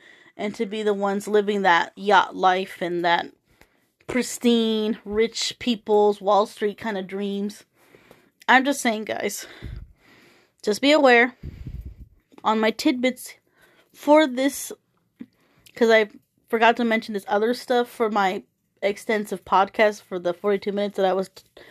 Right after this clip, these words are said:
yammering about why, you know, to you people what's been going on, why the tips have been the way they are. It's because what I'm telling you is the truth.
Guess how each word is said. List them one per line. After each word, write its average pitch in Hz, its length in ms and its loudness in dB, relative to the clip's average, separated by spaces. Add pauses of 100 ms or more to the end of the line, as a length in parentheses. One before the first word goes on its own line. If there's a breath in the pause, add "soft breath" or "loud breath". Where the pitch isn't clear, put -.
(300 loud breath)
yammering 208 440 0
about 196 300 4
why, 196 420 4 (440 soft breath)
you 214 180 -2
know, 190 340 -2 (920 loud breath)
to 247 100 2
you 214 120 2
people 208 420 -2
what's 190 240 -2
been 196 180 0
going 196 260 0
on, 196 220 0
why 185 180 2
the 185 100 -4
tips - 360 -6
have 185 240 -2 (560 loud breath)
been 202 160 2
the 196 80 0
way 196 200 2
they 180 160 -2
are. 175 300 4
It's - 520 -6
because 226 360 -2
what 214 120 -4
I'm 196 100 -2
telling 214 260 -4
you 180 80 -2
is 175 120 -4
the 175 80 -8
truth. - 520 -8